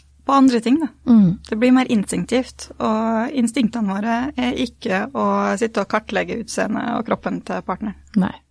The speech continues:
Speaker 2: Og når man blir trygg nok, så sitt f-, eh, feil vei, eh, og, eh, altså, s-, prøv litt forskjellige stillinger hvor man sitter oppå.
Speaker 1: Helt klart.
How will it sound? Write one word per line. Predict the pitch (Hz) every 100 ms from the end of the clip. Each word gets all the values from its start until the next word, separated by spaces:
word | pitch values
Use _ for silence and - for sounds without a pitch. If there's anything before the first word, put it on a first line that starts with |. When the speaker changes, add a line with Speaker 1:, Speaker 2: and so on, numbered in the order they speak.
| -
Speaker 2:
Og | - 240 240 233
når | 226 226 208 220
man | 233
blir | 196 190
trygg | - 175 170
nok, | 262 269
så | - 220 208 208 208 208 _ _ _ -
sitt | - 294
f-, | - _ -
eh, | 208 202
feil | - 233 240
vei, | 226 214 269 - -
eh, | 208 202
og, | 196 196
eh, | 190 190 190 196
altså, | 190 208
s-, | - - - 190
prøv | - 254 277
litt | -
forskjellige | 240 - 180 185 202 202
stillinger | - 226 165 165 180 196
hvor | 180 170
man | 170 175
sitter | 180 175
oppå. | - 185 _ _ - _
Speaker 1:
Helt | 240 247
klart. | 240 226